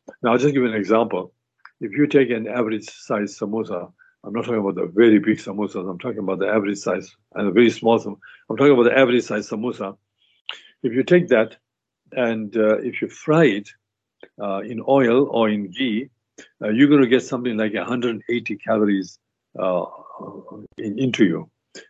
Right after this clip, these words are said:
But if you, if you grill it or if you, if you air fry that same samosa, uh, your calorie content will be about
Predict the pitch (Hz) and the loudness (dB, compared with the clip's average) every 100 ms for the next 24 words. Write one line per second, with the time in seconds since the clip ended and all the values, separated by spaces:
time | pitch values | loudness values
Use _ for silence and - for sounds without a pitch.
0 | _ 107 107 - 143 - 123 120 117 117 | _ -2 -2 -2 -4 2 6 6 6 0
1 | - _ _ - 131 117 104 135 170 123 | -14 _ _ -20 -14 -12 4 6 8 6
2 | - 117 117 127 117 - 113 139 - 180 | 2 2 2 0 -2 -2 -6 -6 4 4
3 | 165 156 117 90 78 _ 113 110 - 135 | 6 4 2 0 -6 _ -8 -6 -2 -2
4 | 120 117 117 120 101 87 _ _ _ _ | -2 -4 -4 -6 -8 -10 _ _ _ _
5 | _ _ - 110 101 - _ _ - 113 | _ _ -4 -2 -2 -8 _ _ -6 -2
6 | 113 110 _ 156 156 151 139 - _ _ | -2 -2 _ 2 6 6 4 0 _ _
7 | - 139 113 120 110 107 107 104 104 107 | -6 -6 -4 -6 -2 -2 2 2 4 2